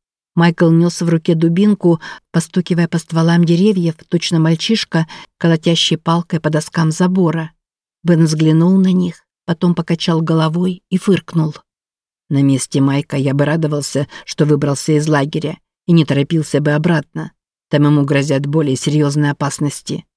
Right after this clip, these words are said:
«Какие?» спросила Харпер. «Ему грозит Алли. Вот характер. Не хотел бы я её сердить». «Думаете,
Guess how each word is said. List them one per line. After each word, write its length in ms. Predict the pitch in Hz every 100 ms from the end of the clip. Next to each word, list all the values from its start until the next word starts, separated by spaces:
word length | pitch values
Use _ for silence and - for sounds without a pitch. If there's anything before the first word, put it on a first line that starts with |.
| _ _ _ _ _ _ _
«Какие?» 640 | - 165 - 170 185 185 _ _ _ _ _ - -
спросила 460 | 170 170 175 175
Харпер. 580 | 185 202 175 - 165 - _ _ _ _ -
«Ему 220 | 143 139
грозит 440 | 127 131 135 135
Алли. 440 | 147 135 139 120 - _ _ _ -
Вот 220 | 156 -
характер. 640 | 160 123 135 - 147 - _ _ _ -
Не 100 | 143
хотел 360 | 139 135 175
бы 140 | 160 139
я 160 | 143
её 200 | 139 139
сердить». 640 | 131 165 151 143 135 - - _ _ _ _ -
«Думаете, 760 | 165 180 165 160 160 - 170